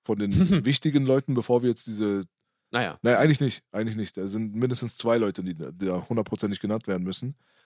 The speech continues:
Speaker 1: Also die
Speaker 2: Mhm.
Speaker 1: Beziehung zum Mentor Doc Brown ist natürlich erstmal zentraler Punkt des Filmes. Auf der
Speaker 2: Mhm.
Speaker 1: anderen Seite hast du dann auch den Bully, den amerikanischen Paradebully namens Biff. Ja?
Speaker 2: Richtig.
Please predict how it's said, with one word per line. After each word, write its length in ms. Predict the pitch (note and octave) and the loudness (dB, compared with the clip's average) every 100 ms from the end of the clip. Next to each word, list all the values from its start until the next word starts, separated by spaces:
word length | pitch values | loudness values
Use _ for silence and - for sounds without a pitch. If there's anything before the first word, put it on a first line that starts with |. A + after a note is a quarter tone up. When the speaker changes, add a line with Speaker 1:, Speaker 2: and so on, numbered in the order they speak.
| - | -8
Speaker 1:
Also 140 | G2+ | -6
die 80 | A2 | -2
Speaker 2:
Mhm. 40 | B2 | 0
Speaker 1:
Beziehung 320 | C3 E3 E3 | 4 4 4
zum 160 | C#3+ | 2
Mentor 320 | B2+ D#3 D#3+ C3+ | 2 2 2 4
Doc 220 | B2 - | 2 2
Brown 340 | A#2+ C3 D#3+ - | 2 4 2 -4
ist 240 | A#2 - - G2+ | -8 -8 -12 -8
natürlich 540 | G#2 G#2 C#3+ D3 - - | -4 0 2 2 -2 -6
erstmal 460 | B2 B2 B2+ B2 A#2+ | -2 -2 0 0 0
zentraler 440 | - A2 A2 A#2 A2+ | -2 -4 0 0 2
Punkt 260 | C3+ C#3+ | -2 -2
des 120 | A#2+ | -4
Filmes. 420 | - A#2 D3+ - - _ _ _ _ _ _ _ _ - | -2 0 0 -4 -10 _ _ _ _ _ _ _ _ -4
Auf 140 | A#2+ | -4
der 120 | - G#2 | 0 0
Speaker 2:
Mhm. 40 | |
Speaker 1:
anderen 200 | C#3+ D3 | 0 2
Seite 540 | C#3 C3+ D3 C#3 C3 - | 2 2 2 2 0 -4
hast 260 | G#2 A2+ B2 | -6 -4 -2
du 140 | A#2+ | -2
dann 180 | A2+ A2 | 0 -2
auch 360 | G2+ A2+ A2 - - | 0 0 -2 -10 0
den 460 | A2 G#2+ G#2 G2+ F#2 | 2 2 0 -4 2
Bully, 380 | D3+ A2+ D2 _ | 2 2 -4 _
den 340 | G2 F#2+ F2+ - - | -4 -4 -6 -8 -4
amerikanischen 680 | A2 A2 B2 B2+ B2+ C3 | -4 -2 0 0 0 -4
Paradebully 760 | A#2 A2 A2+ C3 A2 G2+ F2+ D2+ | -4 0 2 2 2 2 0 -2
namens 320 | F#2 F#2+ - | -4 -4 -8
Biff. 480 | F2+ F#2+ F#2+ - - _ _ | -4 -2 -2 -8 -18 _ _
Ja? 200 | D#2+ G2 C3 - | -10 -10 -10 -8
Speaker 2:
Richtig. 520 | - - G2+ E2+ - | -6 -6 -6 -8 -12